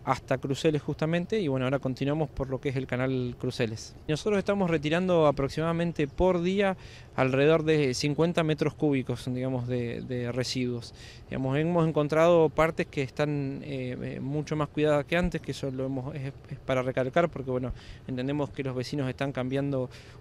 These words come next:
un poco, digamos, sus costumbres y no están arrojando residuos dentro de lo que es el, el margen del canal,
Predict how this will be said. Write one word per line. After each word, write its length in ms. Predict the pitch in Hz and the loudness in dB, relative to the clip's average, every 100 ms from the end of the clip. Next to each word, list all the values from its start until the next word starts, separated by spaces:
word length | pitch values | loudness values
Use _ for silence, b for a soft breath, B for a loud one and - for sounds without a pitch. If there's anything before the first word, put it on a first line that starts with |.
| - | -8
un 120 | 139 | -6
poco, 260 | 139 131 135 | -4 -2 -2
digamos, 320 | 135 143 127 | 0 -2 -4
sus 140 | 131 | -6
costumbres 640 | - 127 - 160 151 131 | -6 -6 -2 0 0 -2
y 420 | 131 131 123 120 - | -4 -6 -6 -6 -4
no 180 | 139 143 | -4 -2
están 220 | 143 147 | -2 -2
arrojando 440 | 131 120 147 139 | -2 -2 -2 0
residuos 440 | 123 120 147 139 131 | -2 -4 -4 -2 -2
dentro 260 | 135 131 | -2 -2
de 60 | 120 | -2
lo 120 | 120 | -2
que 100 | 135 | -4
es 80 | 123 | -4
el, 220 | 123 120 B B B - | -4 -6 B B B -8
el 340 | 123 120 117 | -6 -4 -2
margen 320 | 123 135 143 131 | 0 0 0 -2
del 100 | 120 | 0
canal, 340 | 131 180 | 2 2